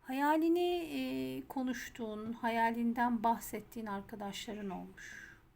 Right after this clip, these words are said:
geçmişte. Bir hayalini gerçekleştirmende bir arkadaşının, bir dostunun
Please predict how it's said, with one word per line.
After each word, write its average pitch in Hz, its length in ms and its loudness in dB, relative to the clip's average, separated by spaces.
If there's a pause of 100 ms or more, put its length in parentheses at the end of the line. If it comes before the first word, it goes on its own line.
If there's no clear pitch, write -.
(380)
geçmişte. - 680 -14 (1300)
Bir 339 100 -2
hayalini 214 760 -2 (1200)
gerçekleştirmende 208 1200 -8
bir 269 100 -4
arkadaşının, 202 920 -2
bir 240 220 -6
dostunun 233 680 -4